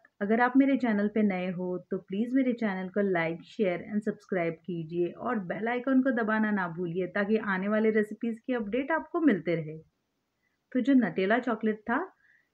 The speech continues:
जो डेट हमने स्टफिंग की थी नटेला के साथ में, उस पे ये देखिए कुछ इस तरीके से मैं नटेला की पाइपिंग कर रही हूँ। इसी के ऊपर आप हेज़लनट रख सकते हो। मैं यहाँ पे बिल्कुल इसे ऐसे ही रखने वाली हूँ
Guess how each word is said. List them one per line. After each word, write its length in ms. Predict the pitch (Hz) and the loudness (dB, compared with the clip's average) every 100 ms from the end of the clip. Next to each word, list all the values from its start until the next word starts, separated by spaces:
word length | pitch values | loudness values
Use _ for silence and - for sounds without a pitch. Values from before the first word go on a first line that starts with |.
| _ - | _ -4
जो 100 | 190 | -2
डेट 340 | 165 185 220 | 2 2 2
हमने 240 | 233 226 208 | 2 2 2
स्टफिंग 420 | - 190 214 208 | 0 -4 0 0
की 160 | 220 220 | 0 0
थी 140 | 220 | 0
नटेला 420 | 208 160 165 175 | 0 0 -2 -2
के 160 | 180 240 | -2 -2
साथ 320 | 233 196 196 | -2 -2 0
में, 120 | 233 | 0
उस 240 | - 226 - | 0 -4 0
पे 60 | 226 | 2
ये 140 | 214 | 4
देखिए 280 | 190 190 254 | 2 0 0
कुछ 240 | 254 240 - | 0 -2 -2
इस 200 | 226 - | -4 2
तरीके 340 | 220 208 220 | 2 4 2
से 160 | 208 269 | 4 4
मैं 140 | 254 | 4
नटेला 380 | 214 165 190 185 | 4 0 -2 -2
की 120 | 180 | -4
पाइपिंग 480 | 214 175 170 226 247 | -2 -4 -2 -2 0
कर 160 | 247 208 | 0 0
रही 220 | 196 196 | 0 2
हूँ। 280 | 220 320 - _ _ _ _ _ _ - | 4 4 0 _ _ _ _ _ _ -6
इसी 240 | 226 214 254 | -2 0 0
के 120 | 285 | 0
ऊपर 280 | - 247 226 | 0 2 4
आप 220 | 185 185 | 2 0
हेज़लनट 600 | 165 175 185 214 220 220 | -2 0 2 2 2 2
रख 200 | 202 196 | 0 0
सकते 320 | 220 - 220 | -6 -2 0
हो। 340 | 220 269 359 _ _ _ _ _ _ _ _ _ _ _ _ _ _ _ - | 2 0 -4 _ _ _ _ _ _ _ _ _ _ _ _ _ _ _ -8
मैं 180 | 180 196 | -4 -2
यहाँ 160 | 190 190 | -4 -2
पे 120 | 208 | -2
बिल्कुल 360 | 202 196 254 | -2 -2 -2
इसे 280 | 254 226 - | -2 -4 -2
ऐसे 360 | 170 175 165 220 | -4 -4 0 2
ही 140 | 214 | 2
रखने 320 | 233 226 220 | 0 0 2
वाली 260 | 214 208 208 | 2 2 2
हूँ 340 | 220 330 311 | 4 2 -2